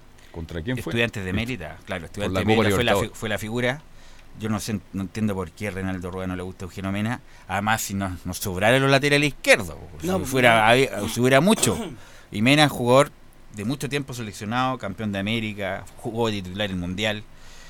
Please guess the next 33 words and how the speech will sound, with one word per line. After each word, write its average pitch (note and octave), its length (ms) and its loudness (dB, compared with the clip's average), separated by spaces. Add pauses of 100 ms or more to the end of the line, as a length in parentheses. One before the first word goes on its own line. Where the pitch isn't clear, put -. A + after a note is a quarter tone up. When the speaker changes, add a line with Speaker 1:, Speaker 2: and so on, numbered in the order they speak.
(140)
Speaker 2:
La F#2+ 80 -6
verdad G2 140 -4
no F#2+ 80 -2
entiendo A2 340 -2
por G2+ 120 -6
qué G#2 100 -10
a G2 40 -6
Rueda G2+ 180 -4
no F#2+ 100 -6
le F#2 60 -10
gusta F#2 280 -12
Eugenio D#2+ 300 -12
Mena. C2+ 220 -20 (160)
Speaker 3:
Es D#3+ 80 -2
un F#3+ 100 -2
jugador, F3 320 -2
eh, F3 120 -2
correcto, - 480 -8
a - 40 -6
mí C#3+ 80 -4
me C#3+ 60 -4
gusta E3 240 -4
cómo F#3 240 -6
juega, G3+ 380 -2
eh, D3+ 280 -2
y C#3+ 60 -2
Speaker 2:
Marca D3+ 160 8
Speaker 3:
como D3+ 140 4
bien C3+ 120 6
Speaker 2:
bien. C#3+ 140 4
Speaker 3:
dice, D3 180 -2
marca E3 300 -2
bien. F#3+ 360 2